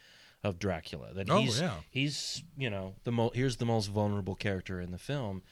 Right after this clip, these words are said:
Speaker 1: five-year-old girl, and he doesn't care. And he's going to do what he needs to do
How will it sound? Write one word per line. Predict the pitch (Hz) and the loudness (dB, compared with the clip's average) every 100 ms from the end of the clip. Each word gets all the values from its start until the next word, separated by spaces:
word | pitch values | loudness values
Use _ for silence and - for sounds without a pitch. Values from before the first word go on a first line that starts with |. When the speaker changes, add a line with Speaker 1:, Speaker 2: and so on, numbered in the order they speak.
| - - | -20 2
Speaker 1:
five-year-old | 127 107 107 107 101 92 | 6 6 6 4 4 2
girl, | 113 123 98 92 - | 2 4 2 0 -2
and | 98 95 92 - _ _ _ _ _ | -2 -2 -4 -10 _ _ _ _ _
he | 117 | -2
doesn't | 120 117 | -2 -2
care. | 113 123 110 71 _ _ - - _ - | -2 -2 -2 -6 _ _ -20 -20 _ -10
And | 92 | -6
he's | 92 120 110 | 0 0 2
going | 117 117 107 101 | 4 4 2 -2
to | - 110 104 101 98 98 104 | -2 0 0 0 -2 -6 2
do | 123 | 4
what | 110 | 4
he | 113 113 | 2 0
needs | 104 95 | 0 -2
to | - | -6
do | 101 120 110 98 92 | -2 2 2 2 -2